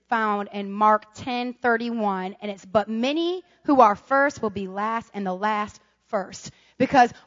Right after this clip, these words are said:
the whole concept of the underdog is the one who looks like they're in last place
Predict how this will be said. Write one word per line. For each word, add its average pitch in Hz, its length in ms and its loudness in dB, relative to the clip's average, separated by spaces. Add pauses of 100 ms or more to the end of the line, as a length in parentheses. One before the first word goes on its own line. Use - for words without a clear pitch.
the 240 200 6
whole 381 300 6
concept 339 460 2
of 254 80 0
the 240 240 2
underdog 262 420 10
is 226 120 0
the 226 120 4
one 294 320 4
who 294 100 2
looks 285 200 0
like 285 180 0
they're 247 160 4
in 220 160 -2
last 330 380 2
place 359 420 6